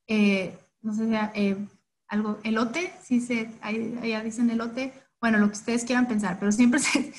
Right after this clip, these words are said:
siempre se cultiva lo mismo y lo mismo y lo mismo y lo mismo y lo mismo. Eso no es natural, ¿sí? Lo que vemos en la naturaleza es que, eh, ciertas, eh, especies tienen su tiempo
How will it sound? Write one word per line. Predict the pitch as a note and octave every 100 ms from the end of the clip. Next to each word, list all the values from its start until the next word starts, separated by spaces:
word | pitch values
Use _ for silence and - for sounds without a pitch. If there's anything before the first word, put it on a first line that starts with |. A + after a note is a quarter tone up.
| -
siempre | - C4 B3
se | D4
cultiva | D4+ C4 - A#3+ A#3+
lo | A#3
mismo | A3 G#3+ G#3+ G#3+
y |
lo | A3
mismo | G#3 G3 G3 G#3
y |
lo | G#3+
mismo | G3 F#3 G3
y | G3
lo | G3
mismo | F#3 E3+ G3
y |
lo | G3
mismo. | C4 C#4+ G#3 - - - -
Eso | C4 B3+ D4
no | C#4
es | B3+ B3+
natural, | B3+ B3 A#3+ G#3+ A#3 A3+ - -
¿sí? | - B3+ D4+ - _ -
Lo | A3+ A3
que | A3+
vemos | A3+ A#3+ B3+
en | C#4+
la | C4+
naturaleza | C4 C4 C4+ C#4+ C4 B3 C4 D4+ -
es | A3+ A3
que, | A3+ A#3 A3+ A3+ A3+ _ _ -
eh, | A3 G#3+ G#3 - _ _ _ _
ciertas, | - A#3+ A3+ - A#3+ A#3+ - -
eh, | A3+
especies | G#3 G3+ - A#3 A#3 B3 B3+ -
tienen | A#3+ G#3+ A3
su | A3 A3+ -
tiempo | A#3+ A#3+ A#3+ A#3+ A#3 A3+ A#3